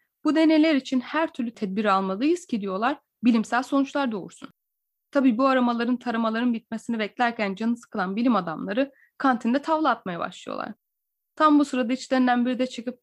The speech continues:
"Aa bak ne diyeceğim, var mısınız şu Ori ile biraz kafa bulalım? Biz şimdi burada zar atalım, Ori de diğer odadan kaç geldiğini tahmin etsin bakalım edebiliyorsa." diyor. Diğer bilim adamları da, "Ya oğlum Joe sen ne alem adamsın,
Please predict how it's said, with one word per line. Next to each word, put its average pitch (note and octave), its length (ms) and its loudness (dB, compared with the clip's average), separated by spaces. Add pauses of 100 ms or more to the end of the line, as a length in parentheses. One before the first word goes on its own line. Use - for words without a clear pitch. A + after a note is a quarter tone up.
(140)
"Aa A3+ 180 4
bak A3 200 0
ne A3 100 2
diyeceğim, F#3 320 -2 (240)
var B3 160 2
mısınız B3+ 360 0
şu - 160 -14
Ori A3 220 -4
ile G#3+ 180 0
biraz G3+ 220 -2
kafa G3+ 300 -6
bulalım? F#3+ 360 -4 (220)
Biz C4+ 160 2
şimdi C4+ 220 6
burada C4 300 2
zar C#4 180 2
atalım, B3+ 500 0 (140)
Ori B3+ 200 0
de B3 140 0
diğer B3+ 180 0
odadan A3+ 360 -2
kaç B3 260 -10
geldiğini A#3 420 -2
tahmin A#3+ 320 -6
etsin G#3 340 -8
bakalım F3+ 300 -6
edebiliyorsa." E3 640 -8
diyor. - 200 -8 (580)
Diğer A#3+ 260 2
bilim A#3+ 200 0
adamları G#3+ 440 0
da, G3+ 260 -4
"Ya A3 300 2
oğlum A3+ 480 0
Joe A3 200 -2
sen A3 320 -2
ne G#3+ 80 -2
alem A#3+ 360 0
adamsın, G3+ 580 -8